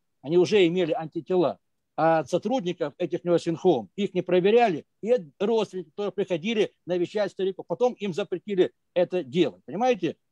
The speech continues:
Когда в больницах была полностью свёрнута эта работа,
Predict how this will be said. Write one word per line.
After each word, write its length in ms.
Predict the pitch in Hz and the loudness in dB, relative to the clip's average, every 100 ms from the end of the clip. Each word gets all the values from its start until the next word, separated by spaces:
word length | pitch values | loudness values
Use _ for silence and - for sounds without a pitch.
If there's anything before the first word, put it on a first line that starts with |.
| _ _ | _ _
Когда 440 | - 151 143 240 202 | -4 -4 0 0 2
в 60 | 117 | 0
больницах 600 | 190 202 220 - 131 - _ _ _ _ | -4 -2 -6 -6 -12 -14 _ _ _ _
была 280 | - 185 196 | -2 2 2
полностью 640 | - 240 226 196 156 170 | 4 4 4 0 -8 -10
свёрнута 680 | - 165 233 196 165 127 123 - _ _ _ _ - | -8 0 2 2 -4 -6 -10 -10 _ _ _ _ -6
эта 240 | 185 175 | -4 2
работа, 580 | 170 143 226 240 - 113 | 2 4 4 4 2 -10